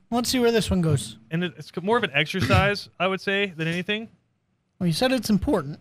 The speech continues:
Speaker 2: It
Speaker 1: so.
Speaker 2: is. Uh, I, I hate doing the thing where it's like, "Imagine this team didn't exist," or, because it's, it's just not realistic, right? You, you can't just pluck a team out and say, "Project a season from there." But so what I'm gonna do to
Speaker 1: Yeah.
Speaker 2: you is this, is I'm gonna present to you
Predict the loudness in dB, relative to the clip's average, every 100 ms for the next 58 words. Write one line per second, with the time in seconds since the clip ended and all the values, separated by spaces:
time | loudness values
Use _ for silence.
0 | _ 2 4 6 4 0 -4 _ _ _
1 | _ _ -6 -4 -6 -10 _ -6 -4 -4
2 | -2 -2 0 0 0 0 2 2 2 0
3 | 0 0 0 -4 _ _ -4 2 4 2
4 | 2 2 0 0 0 2 0 0 -2 -4
5 | -8 -8 -10 -12 -8 -2 0 2 2 0
6 | -4 _ _ _ _ _ -2 -2 -2 -6
7 | -6 -6 -4 -2 -2 0 -2 -2 -8 -12
8 | -18 _ _ -2 -2 -2 -8 -18 -18 -4
9 | -2 -2 -4 -12 -12 -12 _ -4 -4 -6
10 | -4 -2 -4 -6 -10 -8 -6 -6 -6 -2
11 | 0 0 -2 -2 -4 -6 _ _ -6 0
12 | 2 2 0 0 2 4 2 0 -6 -6
13 | -4 -2 -2 -2 -2 -2 -2 0 0 0
14 | -4